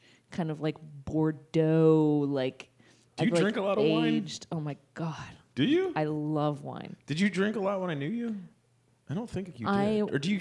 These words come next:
Speaker 2: you, you drink a lot is the better question.
Speaker 1: I drink a significant amount, I think. I
Speaker 2: Cool.
Speaker 1: think, I
Speaker 2: Let's
Speaker 1: think
Speaker 2: go through the list. Let's see if you're an alcoholic.
Speaker 1: Well, so I check in with that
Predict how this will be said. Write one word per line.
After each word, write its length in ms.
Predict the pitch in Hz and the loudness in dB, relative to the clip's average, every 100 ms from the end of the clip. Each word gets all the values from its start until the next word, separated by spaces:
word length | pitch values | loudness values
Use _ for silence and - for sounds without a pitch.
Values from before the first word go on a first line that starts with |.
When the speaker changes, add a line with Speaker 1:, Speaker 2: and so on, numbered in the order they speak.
| - | -4
Speaker 2:
you, 240 | 160 196 | -6 -4
you 140 | 175 170 | -6 -6
drink 260 | 165 156 | -4 -2
a 40 | 120 | 0
lot 260 | 117 90 | -2 -2
is 80 | 80 | -4
the 60 | 85 | -4
better 240 | 95 85 | -6 -8
question. 400 | - 82 - - 196 | -14 -16 -14 -6 -2
Speaker 1:
I 280 | 202 226 214 | 0 0 -2
drink 540 | 208 208 202 208 - - - | -6 -4 -2 -4 -8 -20 -8
a 100 | 185 | -6
significant 1300 | - - 190 175 170 175 180 - 226 - 208 208 - - | -6 -6 -4 -4 -4 -4 -4 -6 -12 -6 -6 -6 -10 -10
amount, 640 | 180 165 185 277 - - _ _ _ _ _ _ _ - | -8 -6 -6 -6 -12 -18 _ _ _ _ _ _ _ -8
I 80 | |
think. 360 | 247 294 302 - - _ 214 | -6 -6 -6 -12 -20 _ 2
I 60 | |
Speaker 2:
Cool. 260 | 196 151 117 | 4 6 4
Speaker 1:
think, 120 | - - - - | 0 -10 -16 0
I 80 | 110 | 2
Speaker 2:
Let's 160 | 135 | 2
Speaker 1:
think 60 | 262 | 4
Speaker 2:
go 100 | 147 | 2
through 180 | 139 143 | 2 -2
the 80 | 123 | -2
list. 280 | 123 120 92 | 0 -2 -2
Let's 140 | 104 | -6
see 100 | - | -4
if 100 | 113 | -2
you're 80 | 110 | -2
an 60 | 104 | -2
alcoholic. 480 | 104 98 104 73 73 214 | -2 -4 -6 -6 -8 4
Speaker 1:
Well, 440 | 240 240 214 - - - _ | 6 6 4 -8 -20 -20 _
so 300 | - 254 214 - _ _ _ _ _ _ _ _ - | 0 0 0 -16 _ _ _ _ _ _ _ _ 0
I 80 | 220 | 0
check 340 | - 294 294 | 2 -2 0
in 120 | 269 285 | -4 -4
with 160 | 185 | -6
that 260 | 147 143 | -6 -6